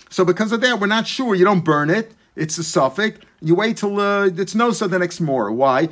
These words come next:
Shem Yavel Yiviter, 'cause maybe El-, Eliyahu will show up all of a sudden and say that it's not tummy at all, and you wouldn't burn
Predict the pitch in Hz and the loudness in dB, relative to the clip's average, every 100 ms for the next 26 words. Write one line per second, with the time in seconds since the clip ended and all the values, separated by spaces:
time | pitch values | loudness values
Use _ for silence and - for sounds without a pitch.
0 | - - 185 165 156 151 147 160 180 175 | -6 0 2 4 2 -2 -4 -4 -6 -6
1 | 117 156 151 160 156 139 143 156 151 143 | -4 -2 2 4 2 0 0 0 0 -2
2 | 135 175 143 139 143 131 123 - 123 147 | -4 -4 -2 -2 -2 -4 -6 -6 -6 -6
3 | 139 143 135 151 156 - 156 156 160 160 | -6 -6 -4 -6 -8 -4 -4 -4 -4 -2
4 | 165 190 220 135 - - 147 143 151 170 | 0 0 0 -4 -8 -10 -6 -2 4 4
5 | 160 160 180 202 170 165 | 4 2 2 4 2 0